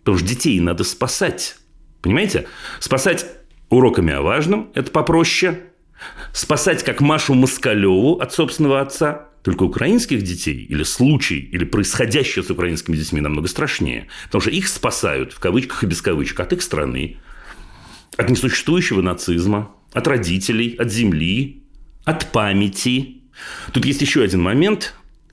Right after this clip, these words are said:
Я раз за разом это говорю и повторю и сейчас. Дети до определенного возраста даже представить себе не могут, что взрослые могут хотеть им зла.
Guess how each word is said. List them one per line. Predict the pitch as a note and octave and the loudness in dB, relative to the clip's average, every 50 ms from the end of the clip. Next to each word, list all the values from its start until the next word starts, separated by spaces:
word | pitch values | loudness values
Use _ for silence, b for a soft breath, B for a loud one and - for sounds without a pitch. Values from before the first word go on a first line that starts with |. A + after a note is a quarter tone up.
| _ _ _ - F#2+ | _ _ _ -2 0
Я | G2+ A2+ A2+ - - - | 2 2 2 0 -2 -2
раз | G2 A#2 C#3+ D#3 C3+ | 0 2 2 2 2
за | B2+ C3+ B2 | 2 2 2
разом | A#2+ A#2 G#2+ G#2+ A2 G2+ | 2 0 0 0 0 0
это | F#2 - | 0 0
говорю | F#2+ G2 G2+ G#2 G#2+ G#2+ F#2+ E2+ D2+ | 2 4 6 6 6 6 4 4 2
и | |
повторю | C2+ D#2 E2 - - F2+ F#2+ A2+ | 0 -2 -4 -2 0 0 2 2
и | B2+ B2+ | 2 2
сейчас. | - - - - - F2+ B1+ A1+ - - - - _ B B B B B B B B B | 0 -2 -8 -6 -4 -4 -4 -4 -6 -8 -10 -12 _ B B B B B B B B B
Дети | G2 F#2 G2+ B2+ C3 C3 C3 C3+ | 0 2 4 4 2 2 2 0
до | A2+ F#2+ G#2+ A#2 A#2 | 0 4 6 6 6
определенного | A2+ - A2+ G2+ F#2+ G2+ G2+ G2+ G#2+ G#2+ A2 A2 G2+ G#2 G#2 | 6 4 2 0 0 2 2 4 4 4 4 2 2 2 2
возраста | G2 F#2+ G2 G2 F2+ F#2 F#2+ F#2 - - G2 - | 4 4 4 4 2 2 -2 -4 -2 -4 -4 -2
даже | - G2+ B2+ B2 A2 B2+ | 0 0 0 2 0 0
представить | - C#3+ C#3 C3+ - - - - - D3 B2+ G2+ F#2 D#2+ - | 0 0 -2 -2 -2 -6 -4 -2 0 0 0 0 0 -2 -4
себе | - - E2 D#2+ F#2 | -4 -2 -2 0 2
не | E2+ F2 F#2 | 2 4 4
могут, | F#2+ A2 D3 F3+ E3 A#2 F#2 - - - _ _ _ _ _ _ _ _ _ _ _ _ | 4 4 4 4 4 2 0 -2 -6 -20 _ _ _ _ _ _ _ _ _ _ _ _
что | - - - A#2 | -6 -2 0 2
взрослые | G2 F2+ F2 A2 A2+ C#3+ D3+ - B2+ A2 F#2+ | 2 2 2 4 4 4 4 4 4 4 4
могут | F#2+ G2 G#2+ A#2 | 4 4 2 2
хотеть | - - F2 - G#2 F#2 - | 0 0 -2 0 -2 -2 0
им | A2 F#2+ | 2 2
зла. | F2+ D#2+ D#2+ F2 D#2 B1+ - - - | 2 2 2 2 0 0 -2 -6 -12